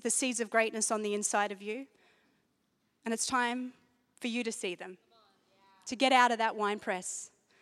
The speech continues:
What I love about this is he comes to him with this, with this great word, and he says to him, "You're gonna defeat the Midianites, the enemies that have plagued you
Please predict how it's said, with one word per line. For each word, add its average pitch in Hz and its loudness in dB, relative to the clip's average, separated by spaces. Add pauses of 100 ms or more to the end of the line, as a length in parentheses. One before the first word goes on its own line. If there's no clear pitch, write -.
(220)
What 359 2
I 330 6
love 269 6
about 226 2
this 214 0
is 202 -8
he 226 -6
comes 277 0
to 269 0
him 233 -2
with 214 -6
this, 202 -6 (120)
with 226 -2
this 196 0
great 226 0
word, 190 0
and 180 -8 (300)
he - -12
says 240 -2
to 240 -4
him, 220 -4
"You're 294 -4
gonna 285 -2
defeat - -6
the 208 -10
Midianites, 196 -4
the 208 -4
enemies 208 -4
that 185 -6
have 190 -12
plagued 208 -4
you - -10